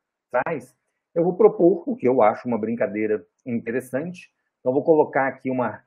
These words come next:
série, né, uma coleção de regrinhas dessa brincadeira. Vocês vão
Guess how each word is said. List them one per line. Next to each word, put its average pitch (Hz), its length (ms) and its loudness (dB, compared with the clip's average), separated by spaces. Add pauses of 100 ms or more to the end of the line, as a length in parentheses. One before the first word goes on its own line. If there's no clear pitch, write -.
(180)
série, 151 520 0
né, 120 100 0
uma 110 140 -4
coleção 117 500 -6
de 135 100 -4
regrinhas 151 880 -4 (320)
dessa 117 560 -4
brincadeira. 131 760 -4 (320)
Vocês 196 200 0
vão 156 360 4